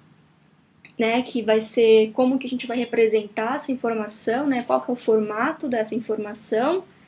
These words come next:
Tem um proxy, né, que é a maneira que a gente vai se comunicar com o servidor, que é o assunto da aula de hoje, tá? Nós vamos começar, a partir das próximas aulas, nos aprofundar nos tipos de proxy.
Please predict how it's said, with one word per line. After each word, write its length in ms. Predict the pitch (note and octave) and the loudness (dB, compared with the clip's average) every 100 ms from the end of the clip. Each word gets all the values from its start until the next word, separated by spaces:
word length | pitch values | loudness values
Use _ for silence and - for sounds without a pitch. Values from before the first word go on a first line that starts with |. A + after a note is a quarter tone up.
| _ _ _ - _ | _ _ _ -20 _
Tem 200 | D4+ D4 | 2 4
um 160 | D4 C#4+ | 4 2
proxy, 680 | C#4 C4 C#4+ E4+ - F#4 F4+ | 2 4 4 2 -2 -2 0
né, 240 | D4+ C4+ | 0 0
que 140 | C4+ | -2
é 20 | C4+ | 0
a 60 | |
maneira 540 | B3+ B3+ B3 B3 D#4 E4+ | 2 2 2 2 0 -2
que 120 | C#4+ | -2
a 60 | |
gente 260 | B3+ B3 - | -2 -2 -2
vai 200 | A#3 A#3+ | -2 -2
se 160 | - - | -4 -2
comunicar 800 | B3 A#3 A3+ A3 - C4 E4+ - | 0 0 -2 -4 -2 0 -2 -2
com 180 | C#4 | -4
o 60 | A#3+ | -4
servidor, 760 | - A#3+ A#3 G#3+ G#3+ A#3+ D4 - _ - - - - | -2 -2 -2 2 4 4 2 -4 _ -20 -20 -20 -8
que 220 | - C4 | 2 4
é 140 | B3 | 6
o 80 | C4 | 4
assunto 520 | B3 B3 A#3+ A#3 A3+ | 0 -2 -4 -4 -4
da 140 | G#3+ G#3 | -6 -4
aula 240 | G3+ G3 | -4 -6
de 220 | F#3+ G#3+ | -4 0
hoje, 420 | G3+ A3 D#4 E4 | 4 6 4 2
tá? 240 | D4 B3 C4 | -4 -2 0
Nós 180 | C4 A#3+ | 0 -2
vamos 220 | A#3 A3 | -4 -4
começar, 480 | B3 A3+ A3 A#3 A3 | -4 -2 -2 -2 -4
a 60 | |
partir 320 | G#3+ A3 - | -4 -4 -2
das 200 | C4 B3+ | 0 -2
próximas 600 | - A#3+ A#3+ A#3+ A#3+ A3 | -2 -2 0 0 0 0
aulas, 340 | A3 A3 C4 B3 | 0 2 2 2
nos 180 | C4+ C#4 | 2 0
aprofundar 640 | C#4+ C4 B3+ B3 A#3 A#3 | -2 -4 -2 -2 0 0
nos 320 | C4+ D#4 - | 0 -2 -4
tipos 460 | - D#4 D#4 D#4+ C4+ | -2 -2 -2 -4 -4
de 100 | D#4+ | -4
proxy. 680 | - A#3 - - - A3 | -2 -2 -2 -2 -4 -6